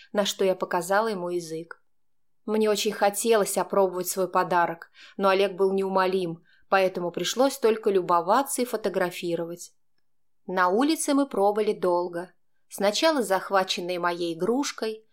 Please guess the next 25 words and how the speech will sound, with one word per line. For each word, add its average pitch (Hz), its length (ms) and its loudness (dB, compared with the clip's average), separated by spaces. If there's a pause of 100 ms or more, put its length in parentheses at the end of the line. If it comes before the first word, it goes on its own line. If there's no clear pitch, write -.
(180)
потом 262 320 0
фейерверком, 214 880 -2 (260)
а 202 120 2
после 269 320 -2
снежками. 175 840 -2 (520)
Да, 208 400 2
люди 202 320 -2
в 180 80 -6
возрасте, 247 500 0
оказывается, 170 720 -4 (280)
тоже 285 300 4
не 269 120 2
прочь 196 300 -2
подурачиться, 185 720 -2
как 190 220 -2
малые 185 360 -2
дети. 175 540 -4 (800)
Поэтому 196 480 0
в 175 120 -10
дом 262 280 4
мы 269 220 0
ввалились 233 600 0
все 214 300 2
в 208 60 -10
снегу, 202 640 -4